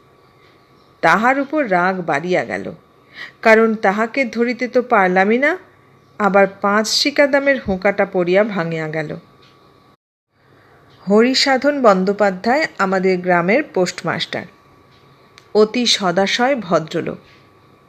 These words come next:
তিনি এক বৎসর যাবৎ পরিবার লইয়া আমাদিগের গ্রামে বাস করিতেছেন। তাহার পরিবারের মধ্যে স্ত্রী, বিধবা ভগ্নী,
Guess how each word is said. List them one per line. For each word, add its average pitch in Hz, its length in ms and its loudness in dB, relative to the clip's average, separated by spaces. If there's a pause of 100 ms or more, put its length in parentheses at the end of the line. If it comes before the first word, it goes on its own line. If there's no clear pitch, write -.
(200)
তিনি 262 300 -4
এক 180 280 2
বৎসর 220 380 -2
যাবৎ 220 540 0
পরিবার 190 420 2
লইয়া 185 440 2 (460)
আমাদিগের 214 680 0
গ্রামে 180 440 0
বাস 175 280 -2
করিতেছেন। - 560 -10 (1400)
তাহার 220 300 4
পরিবারের 208 640 2
মধ্যে 220 420 0
স্ত্রী, 220 540 -4 (460)
বিধবা 185 480 4
ভগ্নী, 180 640 -2